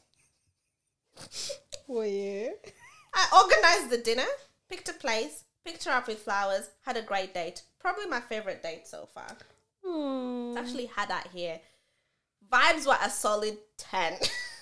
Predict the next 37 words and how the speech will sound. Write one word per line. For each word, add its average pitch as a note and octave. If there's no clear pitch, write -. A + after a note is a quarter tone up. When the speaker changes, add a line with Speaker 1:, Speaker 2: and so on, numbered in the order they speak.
Speaker 1:
Mm-hmm. B3+
Speaker 2:
And B3+
she A3
seemed A3+
very F#3
happy F3+
too, D#3+
dropped A#3
her A#3+
off, G#3
kiss, -
and F#3
got G3
home G#3+
and F3+
texted -
her E3
when D#3+
I D#3
got E3
home. D#3+
Guys, A#3
love B3+
is G#3+
sweet. G#3
Mwah, C#4+
Speaker 1:
It's G#3+
Speaker 2:
like B3+
Speaker 1:
not C4
Speaker 2:
honey. G#3+
Speaker 1:
love, G3
it's G#3+
the A3
first B3+
day. G3
Relax, G#3
please. E3